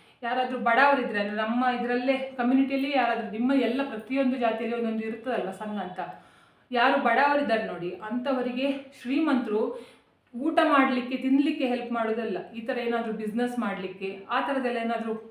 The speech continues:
ಹೆಲ್ಪ್ ಮಾಡಿದ್ರೆ ಉಂಟಲ್ಲ, ಕೆಲಸ ಕೊಡ್ಲಿಕ್ಕೆ, ಆಯ್ತಾ, ನಾವು ದುಡ್ಡು ಕೊಟ್ರೆ ಉಂಟಲ್ಲ, ತಿನ್ಲಿಕ್ಕೆ ಕೊಟ್ರೆ ಇನ್ನೂ ಕೂಡ ಸೋಮಾರಿಗಳಾಗ್ತಾರೆ. ಅದು ಬಿಟ್ಕೊಂಡು ಕೆಲಸ ಕೊಟ್ರೆ, ಆ ಥರ ಎಲ್ಲ ಮಾಡಿದ್ರೆ ಅವರು ಕೂಡ ಮುಂದೆ ಬರ್ತಾರಲ್ವಾ? ಅದು ನಾನು ಹೇಳುದು,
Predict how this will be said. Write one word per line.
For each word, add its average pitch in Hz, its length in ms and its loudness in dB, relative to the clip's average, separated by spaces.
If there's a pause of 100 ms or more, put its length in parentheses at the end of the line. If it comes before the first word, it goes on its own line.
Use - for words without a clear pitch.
(260)
ಹೆಲ್ಪ್ 254 260 0
ಮಾಡಿದ್ರೆ 254 420 4
ಉಂಟಲ್ಲ, 202 280 -2
ಕೆಲಸ 240 280 -2 (100)
ಕೊಡ್ಲಿಕ್ಕೆ, 208 760 -2 (240)
ಆಯ್ತಾ, 220 260 -4
ನಾವು 240 380 6
ದುಡ್ಡು - 240 -2
ಕೊಟ್ರೆ 277 340 -2
ಉಂಟಲ್ಲ, 208 180 -2
ತಿನ್ಲಿಕ್ಕೆ 269 380 2
ಕೊಟ್ರೆ 262 580 -2
ಇನ್ನೂ 269 260 4
ಕೂಡ 254 220 0 (500)
ಸೋಮಾರಿಗಳಾಗ್ತಾರೆ. 233 840 4
ಅದು 220 320 -6
ಬಿಟ್ಕೊಂಡು 269 380 -2
ಕೆಲಸ 247 300 -2 (120)
ಕೊಟ್ರೆ, 202 640 -6 (100)
ಆ 240 100 6
ಥರ 285 220 2
ಎಲ್ಲ 269 140 4
ಮಾಡಿದ್ರೆ 247 360 4
ಅವರು 285 300 2
ಕೂಡ 269 220 -2
ಮುಂದೆ 262 340 6
ಬರ್ತಾರಲ್ವಾ? 180 880 -2
ಅದು 233 200 -8
ನಾನು 254 340 4
ಹೇಳುದು, 233 680 0